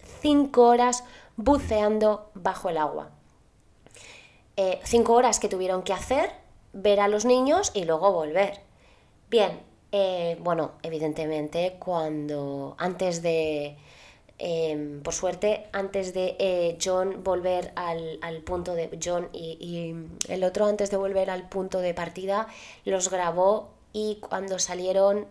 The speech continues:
eh, el vídeo se difundió y todo el planeta vivió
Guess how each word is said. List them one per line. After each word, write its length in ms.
eh, 560
el 180
vídeo 340
se 140
difundió 720
y 280
todo 360
el 160
planeta 480
vivió 500